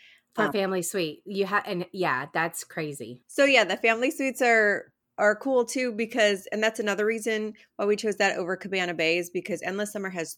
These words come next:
Speaker 2: three queen size beds and Cabana Bay has, I think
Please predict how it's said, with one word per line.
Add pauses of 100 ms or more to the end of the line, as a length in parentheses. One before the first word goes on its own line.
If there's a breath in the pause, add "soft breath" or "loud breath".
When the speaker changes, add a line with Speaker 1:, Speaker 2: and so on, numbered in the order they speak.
Speaker 2:
three
queen
size
beds (120)
and (320 soft breath)
Cabana
Bay
has,
I
think